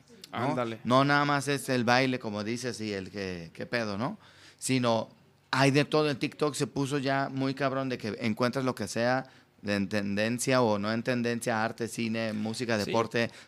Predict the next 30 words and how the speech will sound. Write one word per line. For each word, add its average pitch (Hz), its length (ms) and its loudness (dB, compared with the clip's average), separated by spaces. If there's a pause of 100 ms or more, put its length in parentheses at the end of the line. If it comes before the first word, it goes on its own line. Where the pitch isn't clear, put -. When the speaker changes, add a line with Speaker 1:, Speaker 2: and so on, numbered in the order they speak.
(160)
Speaker 1:
todo. 151 420 6 (260)
Y 127 160 6
este 131 220 4
tipo 147 200 4
de - 60 0
cosas 147 320 2
a 131 60 0
mí 127 100 0
me 139 100 -2
sirven 127 240 -2
para 131 100 0
decir, 117 180 2
ok, 131 160 0 (180)
hago 127 140 0
mi 131 100 2
canal, 110 460 -2 (100)
mi, 104 240 0
mi, 92 420 -2 (120)
mi, 95 140 -8
perdón, 101 300 -4
mi 98 140 -6
perfil 117 480 -2
también 123 300 2
en 127 100 0
TikTok 151 420 -2 (320)
y 113 140 2
subo 127 300 4
estas 131 240 -4
cosas, 190 320 -12
güey. 139 160 -16